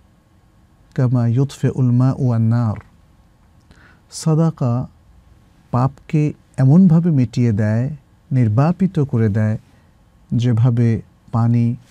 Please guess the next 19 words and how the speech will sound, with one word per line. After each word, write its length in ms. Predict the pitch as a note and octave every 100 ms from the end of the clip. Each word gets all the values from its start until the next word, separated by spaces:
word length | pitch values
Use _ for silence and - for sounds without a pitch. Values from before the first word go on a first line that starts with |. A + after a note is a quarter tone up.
| _ -
আগুনকে 540 | B2 A2 E3+ F3+ D3+
নির্বাপিত 520 | A#2 F#2+ A2 - -
করে 280 | - - -
দেয়। 220 | - - - _ - _ _ _ - - - - _ _ _ _ _ _ _
আর 120 | C3 A#2+
এই 80 |
জন্যই 500 | A2 A2+ A#2 B2 G#2+ C3 _ _ _ _ _ _ _ _
আল্লাহ 220 | B2 A#2+ B2
সুবহানাহু 640 | - A#2+ A2+ F3+ E3 B2+
ওয়া 100 | A#2+
তাআলা 500 | A#2 A2+ A#2+ A2 A2+ - _ _ _ _ _
আল 180 | C#3 B2
কোরআনের 440 | - B2 A#2+ B2 - -
আরেকটি 500 | C3 D3+ - D#3 B2+
আয়াতে 540 | A2 A2 - A2 G#2+ - _ _ _ _ _
সাদাকার 560 | - - A#2 A2+ - A2
মাহাত্ম্য 420 | G#2 A2 C#3 C3
বর্ণনা 280 | A#2 G#2+ G#2
করেছেন, 560 | G#2+ G#2 - A2+ G#2